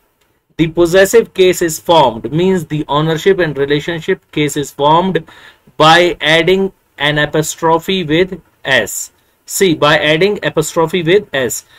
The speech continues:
you will be putting an apostrophe, this symbol. You know, for example, I write over here Ali, any name,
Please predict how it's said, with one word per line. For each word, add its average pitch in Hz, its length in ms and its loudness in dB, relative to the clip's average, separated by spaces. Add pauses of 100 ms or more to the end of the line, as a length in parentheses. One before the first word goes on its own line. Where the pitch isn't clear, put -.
(140)
you 160 160 4
will 202 80 8
be 202 120 0
putting 196 360 2
an 156 140 0
apostrophe, 165 600 0
this 180 240 2
symbol. 123 460 -2
You 135 120 0
know, 151 80 -4
for 147 160 -2
example, 147 340 -2
I 143 100 2
write 147 300 0
over 147 180 0
here 147 280 0
Ali, 143 360 -4 (540)
any 131 320 -6
name, 170 340 -2